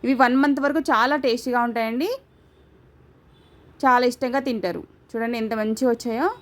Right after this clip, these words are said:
మా ఇంట్లో వీళ్ళ, వాళ్ళకైతే అందరికీ నచ్చాయండి ఇవి. మీరు కూడా ట్రై చేసి ఎలా వచ్చాయో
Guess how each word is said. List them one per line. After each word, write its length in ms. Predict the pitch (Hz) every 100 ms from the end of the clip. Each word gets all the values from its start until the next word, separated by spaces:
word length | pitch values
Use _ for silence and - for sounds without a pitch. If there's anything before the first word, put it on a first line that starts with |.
| - _ _ - - _ _ _ _ _ - - - - - - - - - - - -
మా 60 | 214 233
ఇంట్లో 160 | 262 254
వీళ్ళ, 120 | 247 226
వాళ్ళకైతే 360 | 226 226 226 269 208
అందరికీ 420 | 208 226 277 320
నచ్చాయండి 400 | 247 247 220 202 208
ఇవి. 140 | 330 554 - - _ 233
మీరు 140 | 233 254
కూడా 100 | 269
ట్రై 140 | 226 220
చేసి 200 | 233 226 302
ఎలా 120 | 226 220
వచ్చాయో 240 | 220 262